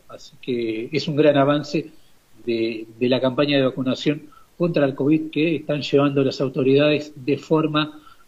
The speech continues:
correctas. Y también hay novedades con respecto a, también al plan de, de vacunación,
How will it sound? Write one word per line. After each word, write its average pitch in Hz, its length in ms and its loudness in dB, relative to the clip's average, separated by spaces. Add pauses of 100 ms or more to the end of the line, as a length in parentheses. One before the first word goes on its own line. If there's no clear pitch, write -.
(160)
correctas. 202 760 2 (220)
Y 202 100 -6
también 202 480 -2
hay 208 160 0
novedades 175 720 2
con 165 240 -6
respecto 180 680 0
a, 123 500 -2
también 165 420 -2
al 139 140 -2
plan 175 400 2
de, 135 360 4
de 139 100 4
vacunación, 135 680 -2